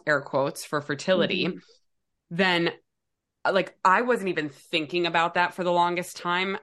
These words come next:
Speaker 1: I don't know why, but now I'm like, "Oh my gosh, that makes so much sense," that now they're gonna push this drug first to, air quotes, fix the fatness to
Speaker 2: Mm.
Speaker 1: then make you, he-, heavy air quotes,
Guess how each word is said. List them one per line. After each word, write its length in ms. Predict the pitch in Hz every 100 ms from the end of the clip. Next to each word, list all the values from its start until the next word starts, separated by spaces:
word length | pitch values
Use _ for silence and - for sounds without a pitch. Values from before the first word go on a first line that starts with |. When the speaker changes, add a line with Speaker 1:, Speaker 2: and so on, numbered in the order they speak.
| _
Speaker 1:
I 100 | 151
don't 120 | 143 143
know 80 |
why, 360 | 135 139 147 214
but 120 | 180
now 160 | 165 165
I'm 80 | 165
like, 140 | -
"Oh 100 | 165
my 120 | 160
gosh, 200 | 156 147 -
that 100 | 143
makes 200 | 131 -
so 140 | 131
much 220 | 131 -
sense," 380 | 240 208 - -
that 180 | 170 165
now 340 | 156 175 190
they're 140 | 175 165
gonna 160 | 156
push 360 | 147 - 160 -
this 400 | 156 185 233 -
drug 340 | - 165 139 - - -
first 680 | 285 233 151 175 - - - - - - - -
to, 320 | 208 185 170 - - -
air 160 | 190 196
quotes, 560 | - 202 180 - - - _
fix 280 | 226 226 -
the 120 | 190
fatness 920 | 170 196 226 - 156 120 175 - - - - -
to 140 | - 196
Speaker 2:
Mm. 80 | 185
Speaker 1:
then 500 | 185 196 190 190 185 _ _ _ _ _ 196
make 420 | 190 190 185 -
you, 200 | 180 - - _ _ -
he-, 200 | - 196 - - 226 -
heavy 480 | 214 262 254 262 190
air 120 | 185
quotes, 260 | 190 170